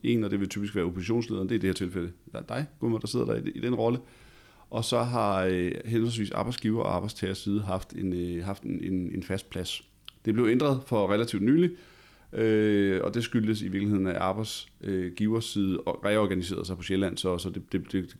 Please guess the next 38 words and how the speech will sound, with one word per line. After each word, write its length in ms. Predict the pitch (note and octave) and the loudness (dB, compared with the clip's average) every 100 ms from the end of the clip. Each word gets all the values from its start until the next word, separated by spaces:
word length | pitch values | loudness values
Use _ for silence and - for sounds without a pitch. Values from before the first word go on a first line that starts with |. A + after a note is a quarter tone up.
| - - | -12 -6
det, 160 | F#2+ | -2
i 80 | G2+ | -2
praksis 360 | - G2+ G#2+ G#2 | -2 -2 -4 -2
blev 180 | G2 | 0
det 100 | F2 | 2
en 80 | F2 | 4
mærkelig 260 | F2 G2+ F#2 | 2 0 -2
ordning. 440 | F#2 G#2+ G#2 G#2+ - | -2 -2 -2 -4 -4
Øh, 460 | G2 F#2+ F#2 F#2 | -2 0 0 -2
så 120 | F2 G#2 | -2 0
nu 100 | G#2+ | 2
har 140 | A#2+ | 0
vi 80 | G#2 | 0
faktisk 280 | G#2+ A2 - | -4 -4 0
kun, 240 | G#2+ A2 | 0 0
øh, 140 | G2 F#2 | -2 -4
arbejdstagerside, 800 | G2 G#2 - A2 A2+ - F#2 F#2+ G#2 - | -4 -6 -4 -2 -2 -4 -4 -4 -6 -8
øh, 200 | F#2 F#2 | -4 -4
siden 280 | F2 F#2+ G2 | -2 -2 -2
som, 300 | F#2+ F2 E2+ | -2 -6 -6
som, 320 | - F2 E2+ | -8 -8 -8
som 140 | - - | -10 -10
fast 220 | F#2 F2+ | -10 -8
udpeget. 360 | F#2 - - G#2+ - - - - - - - - - - | -8 -8 -10 -12 -20 -20 -20 -20 -20 -20 -20 -20 -10 0
Jeg 120 | A2 | 2
synes 180 | A2 G2 | 2 0
bestemt, 380 | - C#3+ E3+ - | 0 0 2 0
at 120 | G#2+ | -4
Erhvervsrådet 680 | G2 F#2+ C#3 C3 A2+ G2+ F#2 | -2 0 0 2 4 4 4
er 140 | F#2 F#2 | 0 -2
relevant 440 | F2 C#3 D#3+ - - | 0 0 0 -2 -6
at 60 | - | -4
tage 160 | - F#2 | 0 2
med 200 | A#2+ - | 2 2
ind 160 | C3+ C4 - | 2 0 -10
i 360 | - G2+ F#2+ F#2 | -4 -2 0 0
en 80 | F2 | 0
drøftelse 640 | F#2+ A#2 - B2+ G#2+ F#2 | -2 -4 -6 -4 -2 -4